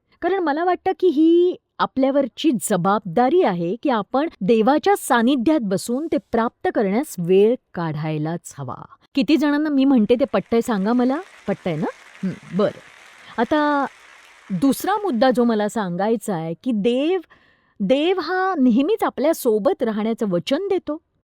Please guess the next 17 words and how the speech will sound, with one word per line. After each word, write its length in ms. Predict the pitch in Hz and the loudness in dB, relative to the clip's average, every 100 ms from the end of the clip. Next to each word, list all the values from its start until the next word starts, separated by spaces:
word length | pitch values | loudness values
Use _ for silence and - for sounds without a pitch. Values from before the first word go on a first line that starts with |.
| _ _ _ _ - | _ _ _ _ -6
देव 240 | 196 302 427 | -2 0 2
तुमच्या 260 | 427 370 415 | 0 2 2
अंतःकरणात 800 | 240 220 392 - 415 415 427 349 | 2 0 -2 -2 0 0 -2 -2
राहतो 460 | 254 233 214 180 | -4 -2 -2 -4
आणि 160 | 240 285 | -4 -4
हे 140 | 294 339 - | -4 -6 -6
किती, 360 | - 392 415 392 _ _ _ _ _ _ _ _ _ _ _ _ - | 0 4 4 2 _ _ _ _ _ _ _ _ _ _ _ _ -4
किती 140 | 392 440 | 0 2
आश्चर्यकारक 840 | 285 - - 320 453 427 403 330 | 2 -2 -2 2 4 4 2 2
आहे 360 | 220 170 160 208 | -2 0 -2 -2
की 80 | 349 | 0
देव 300 | 220 240 294 | 4 4 2
हा 100 | 339 349 | 0 -2
तुमच्या 260 | 311 359 302 | 0 0 0
हृदयात 560 | 185 190 202 415 480 | 2 2 4 2 0
राहतो. 460 | 403 262 233 139 - _ _ _ _ _ _ _ _ _ _ _ _ _ _ _ _ _ _ 254 | -2 -2 -6 -10 -14 _ _ _ _ _ _ _ _ _ _ _ _ _ _ _ _ _ _ 0
पवित्र 400 | 262 453 - | 4 4 4